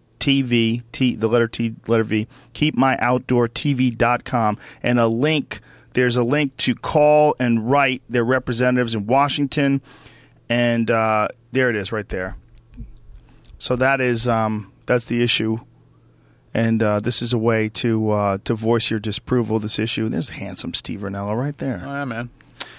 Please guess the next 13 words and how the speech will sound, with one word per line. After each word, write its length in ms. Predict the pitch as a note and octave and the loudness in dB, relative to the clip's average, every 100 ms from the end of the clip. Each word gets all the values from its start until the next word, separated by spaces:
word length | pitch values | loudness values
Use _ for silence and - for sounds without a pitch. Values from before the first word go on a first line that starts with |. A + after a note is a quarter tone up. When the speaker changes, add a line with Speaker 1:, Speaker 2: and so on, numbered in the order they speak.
| - | 0
Speaker 2:
Now, 100 | D3+ | 2
you 140 | F3 | 4
can 140 | B3 F#3+ | 4 6
always 240 | F3 D#3+ | 6 4
get 240 | B2+ G#3 D3+ | 2 0 2
my 160 | C#3+ | 2
show, 580 | B2+ - G#3+ C3+ A2 B2+ _ - - | 2 2 4 2 0 -6 _ -18 -4
you 80 | B2 | 0
know, 100 | A#2+ | 0
you, 340 | A#2 - C3 | -2 -6 -2
at 180 | A#2 - _ _ _ _ _ _ | -2 -2 _ _ _ _ _ _
meateater 560 | C3+ C#3+ D#3 D3+ C#3 B2+ | 2 4 4 4 4 4
dot 340 | B2+ B2 A#2+ | 2 2 -2